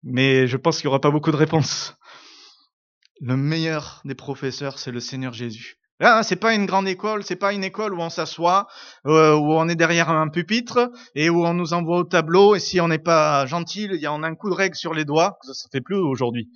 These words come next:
Mais c'est pas ça, hein. C'est l'école de la vie. L'école où on se tient à la disposition du Seigneur comme un disciple près de son maître à,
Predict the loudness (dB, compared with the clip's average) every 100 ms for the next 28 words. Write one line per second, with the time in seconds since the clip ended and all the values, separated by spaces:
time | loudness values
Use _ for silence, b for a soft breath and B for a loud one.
0 | b b b -12 -8 -2 -2 0 0 -2
1 | _ _ _ _ _ _ _ -14 -10 -10
2 | -8 -8 -6 -6 -6 -8 -16 -18 -20 _
3 | _ _ _ _ _ _ _ -14 -12 -6
4 | -4 -4 -6 -8 -10 -16 -12 -10 -10 -10
5 | -14 -14 -12 -12 -10 -10 -10 -10 -10 -10
6 | -8 -8 -6 -8 -10 -12 -14 -20 _ _
7 | -16 -10 -8 -8 -8 -8 -8 -10 -14